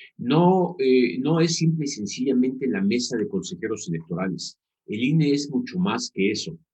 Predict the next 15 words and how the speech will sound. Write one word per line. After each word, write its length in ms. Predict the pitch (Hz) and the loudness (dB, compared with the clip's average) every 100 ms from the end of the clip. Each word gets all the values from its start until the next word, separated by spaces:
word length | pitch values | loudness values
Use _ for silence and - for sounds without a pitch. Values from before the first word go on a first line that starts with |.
| _ _ - _ | _ _ -20 _
Por 120 | 233 - | -4 2
ejemplo, 300 | 160 143 120 | 2 4 2
en 80 | |
esta 220 | 143 147 143 | 0 0 0
elección, 540 | 107 - 127 120 113 | 0 -2 2 2 2
el 100 | 101 | -4
próximo, 720 | - - 131 107 95 90 90 - _ - | -6 -6 -2 0 0 0 -2 -6 _ -4
eh, 200 | 95 92 | -2 2
domingo, 520 | 98 123 107 104 101 - | 2 4 4 2 -2 -4
lo 180 | 101 104 | -4 -2
que 120 | 107 | -2
vamos 320 | 110 151 160 | -2 0 0
a 80 | - | -2
tener 460 | 82 104 110 120 123 | -2 -2 0 0 -2
es 320 | 107 117 123 | -4 -4 -4